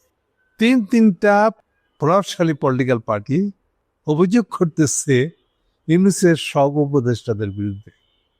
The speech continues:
জানি না এটা ইউনূস সাহেবের বিরুদ্ধেও কি না, কারণ সেও তো উপদেষ্টা একটা, হয়তো প্রধান সে। তো একদিকে দিয়ে দেখলে এটা খুব রগর,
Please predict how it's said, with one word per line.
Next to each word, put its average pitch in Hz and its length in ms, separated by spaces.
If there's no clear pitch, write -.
জানি 165 220
না 151 80
এটা 139 240
ইউনূস 147 320
সাহেবের 135 240
বিরুদ্ধেও 151 500
কি 123 180
না, 110 180
কারণ 143 200
সেও 160 260
তো 156 160
উপদেষ্টা 110 420
একটা, - 260
হয়তো 143 300
প্রধান 123 380
সে। 101 240
তো 226 60
একদিকে 208 380
দিয়ে 226 180
দেখলে 214 400
এটা 180 140
খুব 185 220
রগর, 143 460